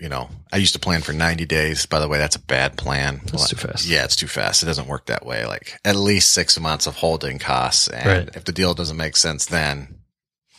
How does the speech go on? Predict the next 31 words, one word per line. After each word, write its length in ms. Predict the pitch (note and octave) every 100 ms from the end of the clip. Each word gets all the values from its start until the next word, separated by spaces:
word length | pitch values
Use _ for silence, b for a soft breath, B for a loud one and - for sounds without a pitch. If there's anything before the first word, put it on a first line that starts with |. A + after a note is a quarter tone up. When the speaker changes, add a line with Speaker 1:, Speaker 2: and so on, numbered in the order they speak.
| B B B B B -
Speaker 1:
cut 160 | F#2
it 60 | D2
loose, 300 | E2 D2 -
man. 260 | D2 C2+ C2
Speaker 2:
Right. 180 | A#2 F#2+
Speaker 1:
'Cause 260 | - - - B B B B -
shit 200 | - F#3
can 80 | F3+
go 100 | F3+
wrong, 460 | D#3+ F#3+ F#3+ F#2+ F2
as 120 | F2
you 60 |
found 300 | G2+ G#2+ G#2
out, 180 | A#2+ A#2
right? 160 | F2+ G2+
Speaker 2:
Absolutely. 520 | F#2+ G2+ G2+ G#2+ G2 F#2+
Speaker 1:
Absolutely. 580 | F2+ F#2 G2 G2 E2+ - -
Uh, 220 | F2+ F2+ F2+
what, 220 | B2 -
what 100 | C3
about 200 | E3+ C#3+
Trid? 340 | - D#3 A#2+ E2+
Has, 260 | F2+ E2+
um, 460 | F#2 F2+ F#2 F2+ E2+ -
that 240 | G#2 A2
affected 720 | - G#2 G2 - G#2 G#2 G#2 - _ _ _ F2+
your 160 | D#2+
closings? 880 | - F#2 F#2 F2+ G2+ A2 A#2+ A#2+ -
Or? 420 | F#2 E2+ D#2+ D#2 D2+
Speaker 2:
No. 100 | D#2
Speaker 1:
Okay, 200 | -